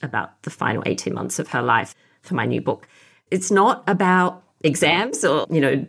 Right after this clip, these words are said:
hand-ins or assignments. It is about community, connection, discovery, learning together. I have also invited some wonderful Boleyn experts, yourself included, Susie, I'm so excited,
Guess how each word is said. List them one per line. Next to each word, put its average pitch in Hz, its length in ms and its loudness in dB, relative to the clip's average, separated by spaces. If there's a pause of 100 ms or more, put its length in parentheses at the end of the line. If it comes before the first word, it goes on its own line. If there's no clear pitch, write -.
hand-ins 185 720 2
or 127 160 0
assignments. 190 800 0
It 165 100 2
is 170 140 -2
about 185 400 -2
community, 135 640 0 (500)
connection, - 640 0 (520)
discovery, - 720 -2
learning 151 500 2
together. 117 600 0 (600)
I 240 180 0
have 302 200 0
also 226 320 2
invited - 600 -2
some 156 300 -2
wonderful 143 440 2
Boleyn 139 480 2
experts, 135 500 -2
yourself 151 400 0
included, - 440 -2
Susie, 127 320 -2
I'm 135 80 -4
so - 160 -4
excited, - 580 -4